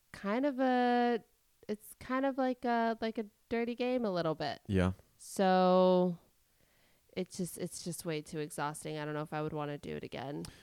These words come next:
Speaker 2: When you won Mix, Miss Mexico U S A, did you think you were gonna win? Did you th-, like, do you, when you go in, 'cause I,
Speaker 1: Mm-hmm.
Speaker 2: and there's a lot of subjective things, like, for instance,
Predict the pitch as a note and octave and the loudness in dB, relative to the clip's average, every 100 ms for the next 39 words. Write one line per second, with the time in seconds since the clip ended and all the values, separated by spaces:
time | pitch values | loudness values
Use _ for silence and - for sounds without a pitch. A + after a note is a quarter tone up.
0 | _ - G2 G2+ G2+ G#2+ G#2 G2+ G2 F#2+ | _ 2 4 4 2 2 4 4 2 0
1 | F#2+ F#2+ - - - F#2 F2+ - E2+ E2+ | 0 -2 -4 -12 -4 -4 -4 -4 -4 -4
2 | F#2 - F2 E2 E2+ D#2+ D#2 F2 D#2+ D2+ | -6 -2 0 2 2 0 0 -2 -2 -2
3 | - _ _ _ - F#2 E2+ G2+ - - | -8 _ _ _ -4 0 4 2 2 0
4 | G2 F#2+ F#2+ F#2 F2+ F2+ F2 E2+ F2+ A2 | 0 0 2 2 4 4 4 2 2 2
5 | B2+ - - _ _ _ _ - F#2 G2 | 0 -10 -20 _ _ _ _ -4 -2 2
6 | F#2 G2+ - - - G#2+ A2+ C#3+ E3+ C3+ | 2 2 0 -6 0 0 4 4 6 4
7 | D3 F3 E3 A#2+ G2 E2+ E2+ _ - - | 4 4 6 6 4 2 -6 _ -20 -12
8 | G3+ G3+ B2 B2 F#2+ C#3 - B2+ C3 B2+ | -2 2 4 2 -2 -10 -2 4 6 4
9 | B2+ B2+ B2+ - F2+ F#2 G2 - F2+ - | 4 4 2 0 0 2 2 2 -2 0
10 | F#2 F2 D#2+ E2 E2 - F#2+ F2+ - F2+ | 0 2 0 -2 -2 -2 -2 0 -2 -4